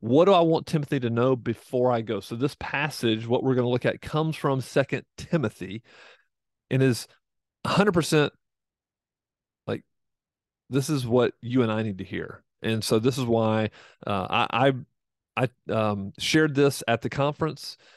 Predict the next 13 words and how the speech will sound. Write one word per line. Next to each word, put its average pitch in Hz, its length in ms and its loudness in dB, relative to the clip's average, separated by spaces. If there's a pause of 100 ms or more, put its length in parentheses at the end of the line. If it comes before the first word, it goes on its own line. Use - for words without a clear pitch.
(180)
in 120 260 2
Missouri 123 380 4
this 139 160 0
past 139 320 -2
weekend. 147 260 0
I'm 113 80 -2
gonna 104 120 -2
share 127 220 -2
it 110 60 -4
with 107 160 -4
you 113 180 -2
today. 117 440 0 (960)
And 143 120 0